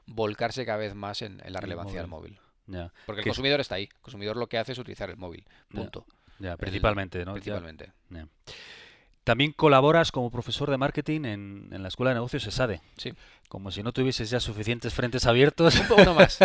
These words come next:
Speaker 2: <laughs>
Speaker 1: No,
Speaker 2: Uno más.
Speaker 1: lo hago menos de lo que me gustaría,
Speaker 2: Ya.
Speaker 1: por, porque no, no dispongo, lamentablemente, de, de
Speaker 2: Ya.
Speaker 1: tiempo,
Speaker 2: ¿Pero
Speaker 1: pero
Speaker 2: por qué,
Speaker 1: me ap-
Speaker 2: por qué lo haces? ¿Qué te aporta? Si precisamente ya estás suficientemente servido ya con tus otros trabajos.
Speaker 1: Pues porque me apasiona la formación. Es,
Speaker 2: Ya.
Speaker 1: eh, es un,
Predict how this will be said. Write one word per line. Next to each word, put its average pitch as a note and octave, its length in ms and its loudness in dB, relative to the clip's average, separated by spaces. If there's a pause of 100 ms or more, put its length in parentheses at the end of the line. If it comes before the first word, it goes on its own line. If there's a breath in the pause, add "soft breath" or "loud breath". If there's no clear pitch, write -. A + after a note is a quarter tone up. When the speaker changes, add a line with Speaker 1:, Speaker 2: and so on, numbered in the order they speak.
(120)
Speaker 2:
<laughs> C#3+ 220 -8
Speaker 1:
No, D#3+ 100 4
Speaker 2:
Uno C#3+ 160 2
más. C#3+ 160 6
Speaker 1:
lo D3+ 60 4
hago D#3+ 140 6
menos F#3 260 2
de F3+ 80 0
lo D#3+ 80 0
que C#3 80 -6
me B2+ 60 -8
gustaría, C3 580 -8
Speaker 2:
Ya. G#2 420 -2
Speaker 1:
por, G#2+ 720 -8
porque G2+ 240 -12
no, G#2 140 -8
no G#2+ 120 -8
dispongo, G#2+ 360 -8
lamentablemente, G2 580 -8
de, F#2 300 -10
de F#2+ 120 -12
Speaker 2:
Ya. F#2 100 -6
Speaker 1:
tiempo, C3+ 400 -8
Speaker 2:
¿Pero - 80 -14
Speaker 1:
pero A#2 160 4
Speaker 2:
por A#2 100 0
qué, C3+ 60 -2
Speaker 1:
me - 40 0
ap- G#2+ 40 -2
Speaker 2:
por C3 100 2
qué D#3+ 100 4
lo D3 80 6
haces? G#2+ 240 0
¿Qué C3 120 -6
te C#3 80 0
aporta? G2 360 -6
Si G2+ 120 -10
precisamente A2+ 800 -4
ya G#2+ 80 -6
estás - 240 -10
suficientemente G#2+ 800 -8
servido G#2+ 420 -2
ya G#2 160 0
con G2+ 140 -8
tus G2 220 -8
otros G2 180 -10
trabajos. F#2+ 480 -6
Speaker 1:
Pues A#2+ 140 -6
porque C#3 220 -2
me C3+ 100 -2
apasiona C#3+ 360 -2
la B2 60 0
formación. A2+ 580 -8
Es, G#2 180 -12
Speaker 2:
Ya. F#2+ 120 -6
Speaker 1:
eh, A2 320 -8
es - 140 -8
un, A#2+ 680 -14